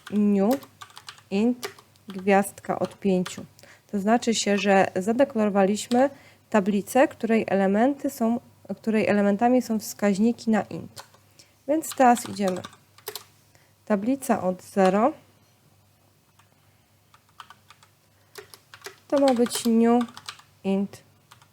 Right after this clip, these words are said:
od dziesięć. Tak, czyli mamy w tym momencie deklarację dziesięciu wie-, e, dziesięciu kolumn w pierwszym wierszu i to wy-, to sobie skopiujmy. Jeden, dwa,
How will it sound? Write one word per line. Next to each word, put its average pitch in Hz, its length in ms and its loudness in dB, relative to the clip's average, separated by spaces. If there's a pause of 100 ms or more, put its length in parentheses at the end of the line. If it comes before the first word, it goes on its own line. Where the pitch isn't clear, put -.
(960)
od 190 160 -2
dziesięć. - 520 -6 (220)
Tak, 349 220 4
czyli 285 180 2
mamy 226 340 4
w 226 80 -12
tym 214 140 -2
momencie 208 400 2
deklarację 190 840 0 (440)
dziesięciu 190 540 -2
wie-, 185 420 2
e, 175 60 2
dziesięciu 190 420 -6
kolumn 185 300 0
w 180 100 -12
pierwszym 185 380 -2
wierszu 175 460 -4
i 226 60 -6
to 208 160 -14
wy-, 196 160 -6 (160)
to 202 120 -4
sobie 185 240 -6
skopiujmy. 180 600 -4 (760)
Jeden, 214 520 0
dwa, 202 460 0